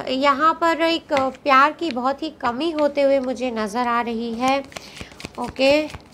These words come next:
ऑलराइट, universe please give us two more cards, दो cards और दे दीजिए। And guys, we have received three more cards। देखिए guys, फ्लावरिंग का यहाँ पर हमारे पास card आया है, हमारे पास यहाँ पर receptivity का card है,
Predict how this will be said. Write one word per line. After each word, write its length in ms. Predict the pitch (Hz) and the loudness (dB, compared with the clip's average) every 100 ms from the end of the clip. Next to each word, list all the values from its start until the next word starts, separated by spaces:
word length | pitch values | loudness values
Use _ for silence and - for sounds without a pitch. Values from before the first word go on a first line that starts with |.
| - - | -20 -12
ऑलराइट, 540 | 226 220 233 269 269 | -8 -6 -4 -4 -6
universe 320 | 262 240 269 | -8 -6 -6
please 300 | 269 240 226 233 | -6 -8 -8 -8
give 140 | 226 | -8
us 140 | 226 | -8
two 140 | - 220 | -10 -6
more 280 | 214 220 220 | -4 -2 -4
cards, 400 | 233 262 302 - - - - - - - - - - - - - - - - | -4 -4 -6 -10 -20 -20 -20 -20 -20 -20 -20 -20 -20 -20 -20 -20 -20 -20 -2
दो 140 | 233 262 | 0 2
cards 340 | 254 220 208 | 0 -6 -6
और 140 | 214 | -8
दे 140 | 202 208 | -8 -8
दीजिए। 420 | 214 202 277 302 | -8 -8 -8 -8
And 120 | 262 | -4
guys, 200 | 254 240 | -2 0
we 140 | 226 233 | -2 -4
have 120 | 247 220 | -4 -6
received 280 | - 247 226 | -8 -10 -12
three 500 | - - 339 370 359 | -18 -10 -2 0 0
more 220 | 240 202 | -2 -8
cards। 480 | 190 - 254 269 269 | -8 -6 -4 -4 -6
देखिए 380 | 247 240 233 202 | -8 -6 -6 -6
guys, 420 | 214 220 285 - - - - - - - - | -6 -4 -4 -6 -18 -20 -20 -20 -20 -20 -4
फ्लावरिंग 420 | 311 311 311 339 | 4 4 4 -4
का 80 | 320 | -6
यहाँ 160 | 294 285 | -6 -6
पर 140 | 285 | -6
हमारे 300 | 277 269 254 | -6 -4 -4
पास 280 | 254 262 254 | -6 -8 -8
card 300 | - 254 262 | -2 0 2
आया 220 | 254 247 | 0 -2
है, 180 | 240 247 | -2 -4
हमारे 280 | 247 220 214 | -4 -6 -6
पास 200 | 214 214 | -8 -10
यहाँ 120 | 214 | -12
पर 60 | 214 | -10
receptivity 800 | 214 214 233 233 269 269 262 262 | -10 -8 -10 -8 -6 -6 -4 -2
का 120 | 269 | -2
card 340 | 262 247 240 | 0 2 2
है, 160 | 277 320 | -2 -6